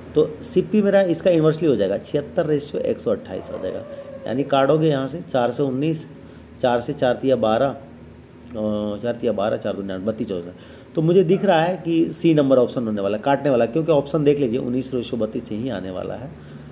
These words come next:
आपका ख़त्म कहानी हो जाएगा। Answer आपका सी निकल जाएगा। या इतना के बाद अगर नहीं करना चाहते हो, तो मैं यहाँ पे कर देता हूँ आपको, ठीक है, यहाँ से बात मैं कर देता हूँ,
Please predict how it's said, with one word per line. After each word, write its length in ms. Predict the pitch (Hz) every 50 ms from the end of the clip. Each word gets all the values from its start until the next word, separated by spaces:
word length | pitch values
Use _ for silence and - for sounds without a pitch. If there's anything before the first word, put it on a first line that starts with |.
| - - -
आपका 240 | - - - - 117
ख़त्म 280 | - - 98 101 110 104
कहानी 280 | 104 107 104 104 98
हो 60 | 98 101
जाएगा। 220 | 107 110 113 160 - - - - - - - - - - -
Answer 220 | 117 113 - 131
आपका 180 | 123 123 - -
सी 180 | - - 120
निकल 260 | 110 107 98 98 95 92
जाएगा। 200 | 95 104 107 143 156 - - - - - - - - 131
या 200 | 147 160 143 120
इतना 320 | 120 135 131 135 151 165 160
के 80 | 147
बाद 180 | 156 156 151 147
अगर 180 | 147 135 135 131
नहीं 140 | 143 151 147
करना 240 | - 139 127 127 123
चाहते 280 | - 123 120 113 139
हो, 120 | 139 127 113 - - - - - -
तो 100 | 117 107
मैं 240 | 110 117 113 107
यहाँ 180 | 104 110 113 117
पे 140 | 113 117 107 110 - -
कर 120 | 113 110
देता 200 | 113 113 - 123
हूँ 80 | 117 110
आपको, 260 | 107 - - 156 - - - - - - - -
ठीक 140 | 135 143 175
है, 120 | 190 190 - - - - - - -
यहाँ 140 | 101 98 98
से 160 | 98 107 107
बात 240 | 104 101 101 101 - 101
मैं 120 | 101 101
कर 140 | - 107 98
देता 240 | 95 98 - - 123
हूँ, 100 | 147